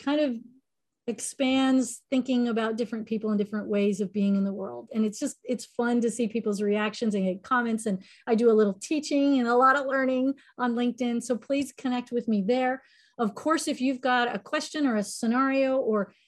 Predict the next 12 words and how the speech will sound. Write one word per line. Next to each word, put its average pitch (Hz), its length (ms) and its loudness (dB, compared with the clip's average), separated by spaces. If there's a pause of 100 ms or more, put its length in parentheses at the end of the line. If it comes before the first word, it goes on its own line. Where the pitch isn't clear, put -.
(120)
you 214 160 0
know 370 180 -2
somebody 349 360 -2
that 330 140 -4
needs 294 340 -2
to 285 140 -4
be, 294 840 -6 (180)
kinda 262 300 -4
get 262 220 -2
some 247 180 -2
coaching, 339 540 -2
<laughs> 320 60 -8